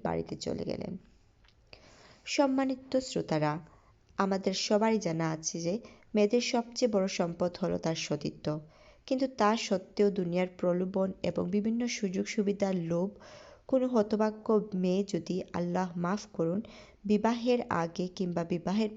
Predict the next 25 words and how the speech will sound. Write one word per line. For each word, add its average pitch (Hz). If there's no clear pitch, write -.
পর 170
স্বীয় 247
স্বামীর 208
সাথে 214
বিশ্বাসঘাতকতা 180
করে 165
আপন 190
সতীত্ব 208
অপরের 214
হাতে 214
তুলে 208
দেয়, 190
তবে 226
এর 240
চেয়ে 240
দুঃখ 196
ও 226
লজ্জাজনক 196
কথা -
আর 180
কি 220
হতে 185
পারে? 160
আল্লাহ 180
পাক 185